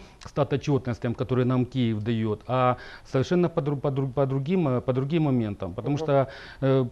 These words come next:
Speaker 1: придя
Speaker 2: Враховуючи наші особливості,
Speaker 1: Да.
Speaker 2: ну, безумовно.
Speaker 1: Э, вы знаете, многие к-, даже гости, которые приезжают в го-, в город, в город Херсон,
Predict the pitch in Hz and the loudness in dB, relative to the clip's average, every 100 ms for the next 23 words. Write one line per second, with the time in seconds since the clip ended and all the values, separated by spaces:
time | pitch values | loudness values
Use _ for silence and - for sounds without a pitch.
0 | - - 151 160 - 196 196 190 180 175 | 2 2 6 6 6 4 4 4 2 -2
1 | 196 160 165 151 151 - 151 147 135 190 | -2 -2 -2 -2 -6 -8 -4 0 0 0
2 | 185 180 180 143 139 131 135 135 139 143 | -4 -6 -6 -8 -8 -2 0 2 0 0
3 | 185 160 - 131 156 160 131 117 123 131 | 2 2 4 4 6 4 2 -2 0 0
4 | 135 139 123 120 113 120 120 123 113 127 | 2 0 0 -2 -2 0 -2 -2 0 0
5 | 117 107 127 120 117 131 120 117 131 127 | 0 0 -2 0 0 -2 -2 -2 -2 -2
6 | - 135 - 170 180 | -4 -6 -2 0 0